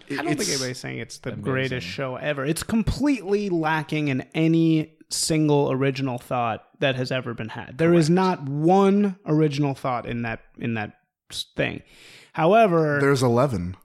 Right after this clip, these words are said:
Speaker 2: uh, yeah, okay, you're right. Fuck, eleven's kind of original.
Speaker 1: That was a triple pun.
Speaker 2: But
Speaker 1: Really analyze
Speaker 3: Yeah.
Speaker 1: it.
Speaker 2: she's a good character, and she's not.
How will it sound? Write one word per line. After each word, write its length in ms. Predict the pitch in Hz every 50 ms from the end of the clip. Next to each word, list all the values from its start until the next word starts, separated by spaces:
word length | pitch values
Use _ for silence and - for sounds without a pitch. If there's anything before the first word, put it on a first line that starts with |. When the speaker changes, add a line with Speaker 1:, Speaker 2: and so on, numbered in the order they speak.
| _ _ - -
Speaker 2:
uh, 180 | 165 165 - - - 151
yeah, 340 | 175 196 196 208 214 220 226 226
okay, 340 | - - 180 156 151 147
you're 120 | 147 151 147
right. 240 | 139 123 120 117 110
Fuck, 380 | - - - 113 110 110 - - _ _ - - - - - _ _ _ _ -
eleven's 420 | 165 180 185 175 170 170 151 127
kind 200 | - - 135 127
of 60 | 117
original. 360 | 107 107 98 101 107 - 127
Speaker 1:
That 100 | 127 131
was 20 | 120
a 60 | 107
triple 320 | - - - 156 - 135
pun. 360 | 117 - - 98 80 85 92 92
Speaker 2:
But 480 | - 170 175 175 170 170 170 170 - -
Speaker 1:
Really 100 | 113 110
analyze 360 | 101 98 101 98 95 - -
Speaker 3:
Yeah. 180 | 98 92 87 87
Speaker 1:
it. 80 | -
Speaker 2:
she's 300 | - - - 269 285 247
a 40 | 269 226
good 200 | 190 196 180 156
character, 460 | - 175 160 160 151 147 - 160 151
and 160 | 151 147 135
she's 340 | - - 165 160 143 127 120
not. 440 | 147 143 151 151 147 143 143 135